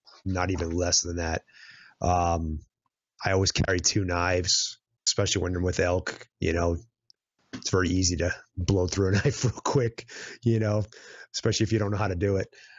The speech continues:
Um, and, um,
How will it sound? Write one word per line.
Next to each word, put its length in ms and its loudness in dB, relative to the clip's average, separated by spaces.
Um, 720 0
and, 340 2
um, 440 0